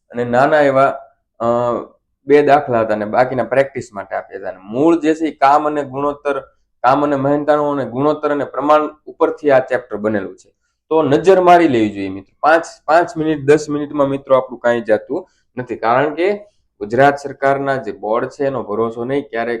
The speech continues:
કઈ વસ્તુ ક્યાંથી પૂછી લે, બરોબર છે મિત્રો? ચાલો,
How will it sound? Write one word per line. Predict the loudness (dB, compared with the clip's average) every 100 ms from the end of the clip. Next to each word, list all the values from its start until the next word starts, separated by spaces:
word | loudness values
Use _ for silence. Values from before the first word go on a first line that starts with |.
| -10 -6
કઈ | -4
વસ્તુ | -4 -10 -16 -16
ક્યાંથી | -10 -10 -12 -18
પૂછી | -18 -20 _ -18
લે, | -14 -14 -14 -6
બરોબર | 2 4 4
છે |
મિત્રો? | 0 -4 -4 -4 _ _ _ _ 2
ચાલો, | 6 6 2